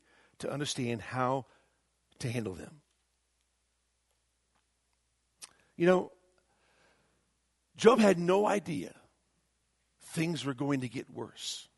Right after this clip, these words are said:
He's probably thinking, "Man, how bad can things possibly be? I've lost everything. I've got nothing left." Which leads you to the pain. This is point number five in the affliction.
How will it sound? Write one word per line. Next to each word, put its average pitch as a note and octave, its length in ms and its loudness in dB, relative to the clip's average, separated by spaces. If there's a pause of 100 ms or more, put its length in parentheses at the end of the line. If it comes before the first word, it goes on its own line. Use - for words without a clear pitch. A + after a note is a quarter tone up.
He's C#3 140 -10
probably F#3 400 0
thinking, A2+ 400 -10
"Man, C#3 160 -8
how F#2+ 140 -10
bad C3 340 -6
can G#2 100 -14
things C#3 200 -10
possibly C#3 380 -10
be? - 320 -12 (520)
I've C3 160 -4
lost A2+ 300 -8 (100)
everything. - 720 -12 (280)
I've F3+ 180 -6
got - 200 -2
nothing D#3+ 720 -6 (320)
left." - 600 -8 (920)
Which G#2 220 -8
leads C#3 260 -2
you B2+ 80 -6
to A#2 200 -8
the G2+ 120 -8
pain. F#2 760 -10 (420)
This - 160 -14
is G#2 80 -14
point A2+ 280 -14
number G2 220 -10
five F2 480 -10 (500)
in G2+ 160 -10
the F#2 120 -6
affliction. - 420 -14